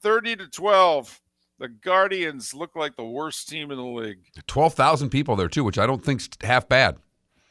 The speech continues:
Speaker 1: I agree. Problem is, they got Paxton Lynch at quarterback.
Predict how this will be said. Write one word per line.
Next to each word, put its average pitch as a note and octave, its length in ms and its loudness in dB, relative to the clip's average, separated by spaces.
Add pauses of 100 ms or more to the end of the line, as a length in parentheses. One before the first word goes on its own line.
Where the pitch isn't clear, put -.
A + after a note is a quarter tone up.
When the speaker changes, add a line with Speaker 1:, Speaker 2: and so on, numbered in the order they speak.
(360)
Speaker 1:
I A2 160 -8
agree. C3 580 -6 (1900)
Problem D3+ 340 2
is, A#2+ 100 -10
they C3 80 -8
got A#2+ 180 0
Paxton C#3+ 420 4
Lynch F#3 280 -8
at G#2 80 -20
quarterback. E2+ 560 -8